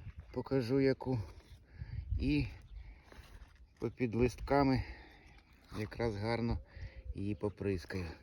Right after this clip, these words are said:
Будемо прискати вертімексом. От можна вертімекс. Бачите,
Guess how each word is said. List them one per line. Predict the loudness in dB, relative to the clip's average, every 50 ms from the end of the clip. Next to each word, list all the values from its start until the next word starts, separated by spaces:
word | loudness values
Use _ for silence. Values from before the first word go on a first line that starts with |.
| -18 -18 -18 -18 -18 -20 -20 -20 -20 -20 -20 -20 -20 -20 -20 -20 -20 _ _ -20 -20 -20 -16 -10 -6
Будемо | 0 2 2 4 6 6 4 6
прискати | 6 4 4 4 4 0 0 2 2 4
вертімексом. | 6 6 6 4 4 2 4 4 6 6 6 6 4 2 -2 -4 -4 -4 -4 -4 -4 -4 -6 -16 -16 -18 -20 -20 -20 -20 -20 -20 -20 -20 -20 -20 -20 _ -18 -18 -18 -18 -20 -20 -20 _ -20 -20 -14 -8
От | -6 -2 2
можна | 4 4 6 8 8 8 8
вертімекс. | 6 6 4 2 2 0 0 2 4 4 4 4 4 2 0 -2 -4 -8 -12 -12 -12 -14 -14 -10 -8
Бачите, | -6 -4 -2 -2 -2 -2 -4 -4 -4